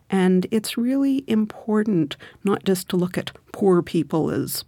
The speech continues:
people out there, uh, who may not be deserving or something like that, but to realize that at every stage of almost every person's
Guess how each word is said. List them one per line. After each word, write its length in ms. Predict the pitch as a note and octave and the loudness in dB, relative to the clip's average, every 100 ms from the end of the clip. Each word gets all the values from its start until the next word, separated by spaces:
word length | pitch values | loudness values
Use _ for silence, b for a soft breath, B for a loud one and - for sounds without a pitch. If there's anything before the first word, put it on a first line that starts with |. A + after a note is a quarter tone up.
| - | -6
people 340 | F#3+ F3+ D3+ | -4 -2 -2
out 280 | E3+ D#3 - | 0 -2 -2
there, 680 | E3 E3 E3 D#3+ D#3 D#3 - | 2 4 4 4 2 0 0
uh, 340 | D#3+ D#3+ C#3+ C#3 | -2 -2 -4 -2
who 260 | D3+ C#3+ C#3 | 0 0 -2
may 120 | D3+ | 0
not 240 | D#3 C#3+ | 0 0
be 100 | C#3+ | -4
deserving 720 | C3+ E3 F#3 F3+ F3 D#3+ D3+ | -2 -2 2 4 4 2 2
or 140 | D3+ D#3+ | 2 0
something 340 | - E3+ E3+ | 0 0 0
like 220 | E3 D#3+ | -2 -4
that, 220 | E3 D#3+ F3+ | -4 -4 -4
but 140 | F3+ | -8
to 100 | - | -4
realize 420 | A#3 A#3+ A3 G#3 | -2 -2 -2 -4
that 140 | G3 G3 | -4 -6
at 120 | F#3 G3+ | -4 -4
every 260 | G#3 G3+ | -2 -2
stage 500 | F#3 - F3+ F3 E3+ B B B | -4 -4 -2 -2 -4 B B B
of 140 | F#3+ A3+ | -4 0
almost 440 | D4 C4 F#3 - | 2 2 0 -2
every 300 | F3 F3 D#3 | -2 0 -2
person's 720 | - F3+ E3+ - E3 D#3 | -4 -4 -4 -2 -2 -2